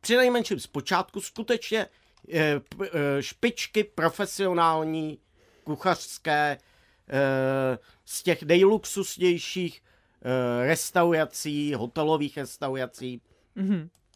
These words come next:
Speaker 1: kde bylo samozřejmě pak paradoxní, že tyto špičky eh, vařili ze surovin, které zcela určitě,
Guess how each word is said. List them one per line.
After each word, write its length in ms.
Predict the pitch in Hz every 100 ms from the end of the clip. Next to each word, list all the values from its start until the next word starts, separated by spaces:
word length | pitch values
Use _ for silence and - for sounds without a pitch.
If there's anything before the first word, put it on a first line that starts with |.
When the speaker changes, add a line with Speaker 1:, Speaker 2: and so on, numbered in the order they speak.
| _ _ _ _ _ _ _ _ -
Speaker 1:
kde 160 | 123
bylo 200 | 143 180
samozřejmě 520 | 170 165 180 170 185 196
pak 200 | 190 -
paradoxní, 680 | 170 160 156 160 - 170 185
že 140 | 175
tyto 420 | 175 - 156 - 196
špičky 640 | - 170 - - 151 139 _ _ _ _ _
eh, 540 | 151 147 147 139 139 131
vařili 600 | 120 143 139 165 180 160
ze 220 | 131 143
surovin, 500 | - 165 147 143 147
které 380 | - 151 151 160
zcela 560 | 151 - - 127 151 156
určitě, 540 | 139 131 - 147 165